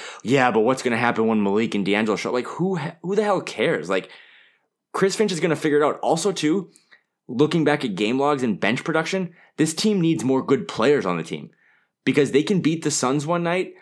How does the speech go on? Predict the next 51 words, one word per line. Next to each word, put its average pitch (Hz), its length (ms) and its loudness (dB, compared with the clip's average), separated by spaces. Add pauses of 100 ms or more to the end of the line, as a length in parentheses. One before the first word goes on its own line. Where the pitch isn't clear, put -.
(160)
but - 120 0
they 151 100 4
sure 165 360 2
as 165 120 0
hell 123 220 0
can't 120 360 -4
beat 120 360 -4 (200)
good 131 220 0
teams 123 340 0
multiple 107 420 -2
nights 113 280 -2
in 113 80 -2
a 101 60 0
row 95 260 2
and 120 100 -2
do 110 120 0
one 117 120 0
of 110 60 -2
these 107 140 -2
things 117 200 -2
called 90 300 -2
winning 117 240 0
streaks 170 380 -8
when 113 100 -2
you 98 80 -2
win 104 160 0
multiple 98 380 0
games 101 280 -4
in 98 60 -6
a 92 60 -2
row. 101 160 4
I 110 80 4
know 113 60 2
we 123 80 2
haven't 104 160 0
seen 117 200 -2
it 127 140 -2
since, 107 180 -2
like, 98 120 -2
twenty 113 180 0
nineteen, 117 440 -2 (460)
but 127 260 0 (520)
I 123 120 2
think 170 180 0
Malik 151 280 2
slides 143 380 0
in 151 220 0
and 120 100 -2
he's 113 160 -4
gonna 123 200 -2
be 113 240 -6